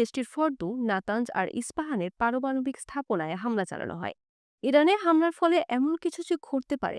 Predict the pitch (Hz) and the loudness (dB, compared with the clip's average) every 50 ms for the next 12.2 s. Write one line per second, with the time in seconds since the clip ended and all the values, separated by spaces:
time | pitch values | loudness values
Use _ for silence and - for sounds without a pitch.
0 | - - 233 208 185 - - 208 226 233 - 202 196 190 190 - - - 233 220 | -6 -4 -4 -4 -4 -2 -2 -2 -2 -2 -4 -8 -10 -10 -10 -8 -4 -4 -2 0
1 | 240 226 214 - - - - - 139 110 240 - - 190 180 - - _ _ _ | 0 -2 -2 -4 -6 -6 -6 -8 -8 -8 -8 -8 -8 -8 -8 -10 -12 _ _ _
2 | _ _ _ _ _ _ _ - - - 285 269 349 381 - - 294 294 - - | _ _ _ _ _ _ _ -8 -2 2 6 8 8 6 6 4 2 2 2 2
3 | - 359 359 349 - - 381 370 359 269 - 294 320 269 - 269 254 - - 233 | 4 4 4 4 4 4 4 4 4 4 4 2 2 2 2 0 -2 -2 -6 -8
4 | - - - 185 196 240 247 254 262 262 262 - - 294 302 311 302 - 190 170 | -6 -6 -6 -6 -4 -2 -2 0 0 0 -2 -2 -2 0 0 0 0 -4 -4 -4
5 | 190 214 - 208 202 208 214 - 214 196 - 190 185 185 180 180 202 233 320 330 | -4 -4 -4 -4 -2 -2 -2 -4 -4 -6 -6 -6 -4 -4 -4 -4 -4 -4 -4 -2
6 | 302 226 208 202 196 208 - - 233 208 196 - - - _ _ - 262 233 208 | -2 0 -2 -2 -2 -4 -4 -4 -4 -6 -6 -6 -14 -20 _ _ 2 4 4 4
7 | 175 - - - - 294 277 _ _ _ _ _ _ _ _ _ _ _ _ _ | 2 -2 -6 -8 -8 -8 -8 _ _ _ _ _ _ _ _ _ _ _ _ _
8 | _ _ - - - 339 330 320 370 403 392 359 339 - 349 339 - - 339 - | _ _ -4 4 8 8 10 10 10 8 8 8 6 4 2 2 2 2 0 0
9 | 311 302 294 262 226 - - 262 233 208 - - 240 254 - 311 349 359 - - | 2 2 2 2 2 0 -2 -4 -4 -4 -4 -4 -4 -2 0 0 -2 -2 -2 -6
10 | - 269 277 269 262 294 - 254 190 156 - - 170 165 165 - 175 - - 165 | -6 -4 -2 -2 -2 0 0 0 -2 -2 -4 -6 -6 -4 -4 -4 -6 -8 -8 -10
11 | - - - - _ _ _ _ _ _ _ _ _ _ _ - - - 302 302 | -10 -10 -12 -14 _ _ _ _ _ _ _ _ _ _ _ -6 0 4 4 4
12 | 311 349 370 | 4 2 0